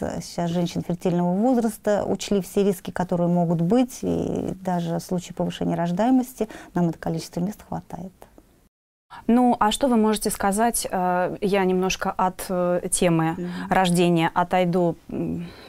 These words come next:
Speaker 2: к просто, э, <laughs> к здоровью детскому. У нас же в июне открылся детский хирургический комплекс. Как вы оцениваете вот несколько месяцев его работы?
Speaker 1: Ну, о, работает он достаточно мало. Вы сами,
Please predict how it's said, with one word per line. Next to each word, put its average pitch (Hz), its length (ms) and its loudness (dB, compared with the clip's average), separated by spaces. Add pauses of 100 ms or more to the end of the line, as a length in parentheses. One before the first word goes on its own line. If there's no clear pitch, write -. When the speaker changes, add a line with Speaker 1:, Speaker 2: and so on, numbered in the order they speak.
(240)
Speaker 2:
к - 80 -14
просто, 285 680 2
э, 208 200 0
<laughs> 202 280 0
к 220 80 0
здоровью 196 540 4
детскому. 180 640 0
У 175 40 0
нас 180 180 0
же 170 100 0
в 170 60 0
июне 170 320 2
открылся - 640 -4
детский 170 300 -6
хирургический - 500 -6
комплекс. 320 500 -2 (840)
Как - 380 0
вы 190 120 0
оцениваете 175 540 -2
вот 170 120 -4
несколько 170 360 -4
месяцев 165 340 -4
его 160 240 -6
работы? 156 480 -8 (800)
Speaker 1:
Ну, 254 240 2
о, 180 460 0
работает 208 380 2
он 208 100 2
достаточно 208 460 -2
мало. 269 240 4
Вы 156 60 0
сами, 175 380 0